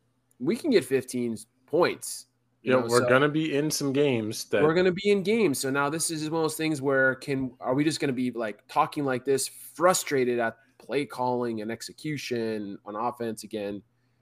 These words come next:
Speaker 1: Um, again, we hope defense stays consistent and they stay healthy. We want, um, and we gotta get some guys back because you definitely saw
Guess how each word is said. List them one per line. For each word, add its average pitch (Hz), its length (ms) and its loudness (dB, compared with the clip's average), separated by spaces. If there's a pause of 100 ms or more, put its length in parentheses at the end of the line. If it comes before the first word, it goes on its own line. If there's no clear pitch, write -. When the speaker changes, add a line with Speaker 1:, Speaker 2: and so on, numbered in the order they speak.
(520)
Speaker 1:
Um, 208 320 -6 (180)
again, 165 300 6
we 170 120 6
hope 202 260 6 (340)
defense 220 300 4
stays 220 220 2
consistent 214 500 -2 (480)
and 135 80 2
they 160 80 2
stay 175 180 2
healthy. 175 400 -2 (380)
We 131 160 -2
want, 143 400 0
um, 131 420 -2 (800)
and 123 80 -4
we 135 40 0
gotta 160 180 2
get 156 120 -4
some 143 120 -4
guys 139 260 0
back 92 300 -6
because 107 300 -6
you 107 120 -8
definitely 131 340 -2
saw 117 480 0